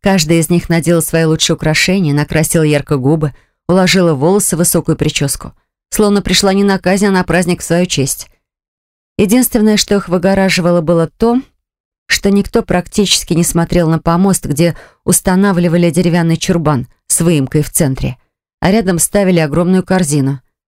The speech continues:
Собравшиеся делились сплетнями, смеялись, шутили. Кавалеры прижимали к себе своих дам –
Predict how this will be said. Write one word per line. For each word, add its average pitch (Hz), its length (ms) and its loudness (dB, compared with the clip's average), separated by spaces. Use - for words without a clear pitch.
Собравшиеся 156 800 0
делились 143 440 2
сплетнями, 180 580 0
смеялись, 165 600 0
шутили. 170 540 -2
Кавалеры 233 420 2
прижимали 196 520 0
к 175 60 -10
себе 165 240 0
своих 143 400 -2
дам – 151 300 -2